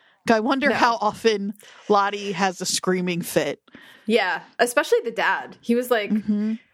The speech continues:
Speaker 2: and I noticed later on, so, you know, obviously in this scene, her screaming stops them from being, like, killed in a terrible truck accident. But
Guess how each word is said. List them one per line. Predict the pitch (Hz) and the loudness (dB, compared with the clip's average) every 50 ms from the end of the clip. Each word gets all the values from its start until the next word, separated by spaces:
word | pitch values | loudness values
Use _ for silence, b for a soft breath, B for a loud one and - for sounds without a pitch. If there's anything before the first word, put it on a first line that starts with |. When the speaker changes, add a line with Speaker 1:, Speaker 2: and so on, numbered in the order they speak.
| _ _ _ | _ _ _
Speaker 2:
and | 262 254 269 | 2 2 2
I | 262 | -2
noticed | 254 277 311 339 381 370 - | -2 -2 -2 -2 -4 0 0
later | 285 262 240 226 202 | 0 0 2 0 -2
on, | 190 202 202 175 170 175 | 0 0 -2 -4 -6 -8
so, | - - - 226 214 202 196 190 - - _ _ _ | -10 0 0 0 0 0 -2 -6 -8 -10 _ _ _
you | 226 220 | -2 0
know, | 190 160 | 0 -2
obviously | 170 170 185 185 190 196 | -2 -2 -4 -4 -4 -4
in | 180 | -2
this | 165 180 185 - | -2 -4 -4 -2
scene, | - 180 175 165 160 151 - - _ _ - | -2 -2 -2 -4 -6 -10 -12 -14 _ _ -2
her | - 220 185 | 0 0 0
screaming | - - - 202 175 165 165 160 160 | 0 -2 -2 -2 -2 -2 -4 -6 -2
stops | - 165 135 120 - - | 0 0 -2 0 -2 -4
them | - 147 - | -4 -4 -2
from | - 165 127 | -2 -4 -2
being, | 117 139 143 143 | -2 -4 -4 -2
like, | 131 127 151 160 - - _ | -2 -2 -2 -2 -6 -12 _
killed | - - 226 185 170 160 | -4 -2 0 -2 0 -2
in | 160 160 160 | -4 -4 -4
a | 165 | -6
terrible | 160 - - 151 160 160 - 156 165 | -4 -2 -2 -2 -2 -4 -4 -4 -4
truck | - - - - - - | -2 -2 -2 -2 -2 -4
accident. | - - 160 175 - - 185 156 175 185 - - _ | -2 -2 -2 -2 -2 -4 -4 -2 -2 -4 -6 -6 _
But | - 190 - 262 269 262 208 190 185 - - | -8 2 2 2 2 2 -2 -4 -6 -10 -12